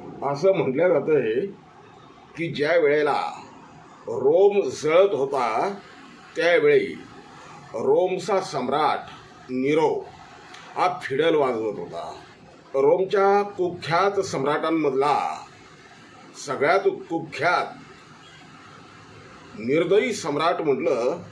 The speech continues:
तर नीरो, अशी त्याच्याबद्दलची आपल्याला माहिती मिळते.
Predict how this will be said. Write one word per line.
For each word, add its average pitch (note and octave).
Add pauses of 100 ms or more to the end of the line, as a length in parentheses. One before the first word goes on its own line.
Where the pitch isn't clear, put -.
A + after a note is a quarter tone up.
(1160)
तर F3
नीरो, D#3 (1120)
अशी F3+
त्याच्याबद्दलची D#3
आपल्याला C#3
माहिती A#2
मिळते. E2